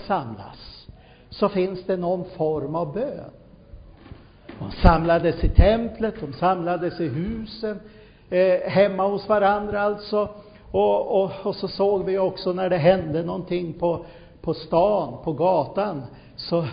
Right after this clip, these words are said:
så blev det en väldig aktivitet. Och evangelium predikades och man, det bads och,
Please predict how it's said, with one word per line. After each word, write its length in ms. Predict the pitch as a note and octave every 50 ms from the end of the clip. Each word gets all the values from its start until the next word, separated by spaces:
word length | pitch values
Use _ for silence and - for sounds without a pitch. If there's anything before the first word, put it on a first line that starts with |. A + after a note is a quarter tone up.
| - - - - - - - -
så 200 | - - F#3 F3+
blev 300 | D#3 E3 E3 F3 D#3+ C#3+
det 80 | E3
en 120 | D#3+ D#3 C#3+
väldig 640 | C3 D#3 G3 G#3+ F3 C#3+ C3 B2+ A#2+ D3 F3 F3 D#4
aktivitet. 920 | A3 F3 - - - E3+ C#3+ C#3+ B2+ - - C3+ A#2 G#2+ G2 G2 - -
Och 100 | D#3+ E3
evangelium 1120 | E3 F3 F3 F3+ F3 D3+ B2+ B2+ D3 E3 F#3 F#3+ F#3+ F#3+ F3+ E3+ E3+ E3 D#3+ D3 C3+ - - - - - - -
predikades 1000 | - E3 F3+ F3+ E3 D#3 E3+ F3 E3 E3+ - F3 E3 D3+ D#3 D#3 C3 - -
och 120 | E3+ D#3+ D3+
man, 400 | E3+ E3+ E3 E3 E3+ - G3+ E3+
det 220 | D3 D3+ D3+ C3+ A#2
bads 560 | C#3 D3+ D#3+ D#3+ E3 D#3+ - B2 - - -
och, 220 | E3 D3+ C#3 -